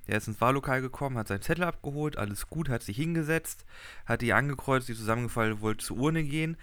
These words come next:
hat aber auf dem Weg dahin halt rumprodu-, äh, rumgeprotzt, "Oh, ich hab die C D U gewählt, das solltet ihr auch alle machen."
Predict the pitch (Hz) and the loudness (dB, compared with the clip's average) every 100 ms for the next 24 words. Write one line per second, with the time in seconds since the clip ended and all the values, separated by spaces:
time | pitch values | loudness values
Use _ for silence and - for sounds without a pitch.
0 | - - 123 120 123 120 - 110 104 120 | -8 -4 0 2 4 2 0 -2 0 0
1 | 143 139 123 127 131 117 110 117 135 - | 0 0 0 0 0 0 2 2 4 4
2 | 131 123 123 95 101 98 120 127 127 - | 4 2 2 2 2 2 0 0 4 4
3 | 117 113 - - - 160 107 95 - - | 4 0 -4 -2 0 2 0 -6 -10 -14
4 | - - - - - 190 - - 170 143 | -12 2 4 4 2 0 0 -2 -2 0
5 | - 120 143 165 156 247 226 151 131 110 | 0 4 4 6 4 0 -4 -2 -2 -2
6 | 107 92 90 - - - 254 175 165 165 | -2 -4 -8 -10 -10 4 6 8 4 0
7 | 190 233 226 - 135 135 113 104 95 - | 2 4 4 4 4 4 4 6 6 4